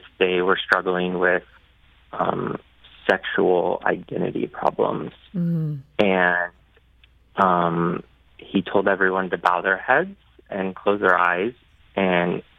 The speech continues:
Speaker 1: he said that no one was looking and to raise your hand so that you could receive prayer. And I remember thinking that,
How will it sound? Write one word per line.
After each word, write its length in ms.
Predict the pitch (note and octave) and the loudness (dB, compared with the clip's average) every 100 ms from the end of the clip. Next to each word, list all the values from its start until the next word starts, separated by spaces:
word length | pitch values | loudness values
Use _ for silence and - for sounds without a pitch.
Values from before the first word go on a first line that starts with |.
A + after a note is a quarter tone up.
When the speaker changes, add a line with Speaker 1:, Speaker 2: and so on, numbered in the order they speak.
| _ - - | _ -20 -16
Speaker 1:
he 80 | - | -2
said 100 | F#2 | -2
that 140 | F#2+ F#2+ | 0 0
no 120 | F#2+ | 0
one 140 | F#2 F2+ | 2 0
was 120 | F#2 | 0
looking 520 | A#2+ - A#2+ A#2 A2+ - - - - _ | -2 -2 -2 0 -2 -6 -18 -20 -20 _
and 340 | - G2 F#2 F2 | 0 2 0 -2
to 60 | |
raise 240 | G#2+ G2+ G2 | 2 2 2
your 120 | F#2+ | 0
hand 300 | G2+ F#2 F2+ - | 0 -4 -4 -2
so 120 | F#2 | 0
that 100 | F#2 | 0
you 100 | F2 | -4
could 160 | - | -8
receive 360 | F2 F2 - F2+ _ | -6 -6 -8 -10 _
prayer. 520 | - B3+ D3 F#2 F#2+ - - - _ _ _ - | -2 2 4 2 0 -8 -20 -20 _ _ _ 0
And 520 | A#2+ A#2 A2+ A2 G2+ - | 2 2 0 0 0 2
I 80 | |
remember 720 | A#2 A#2+ D#3 F#3+ C#3+ G#2+ F#2+ - _ | 2 2 2 4 4 4 0 -8 _
thinking 440 | A2+ G#2+ G#2 G#2 F#2+ | -12 -10 -6 -4 0
that, 280 | F2 F2 | 2 2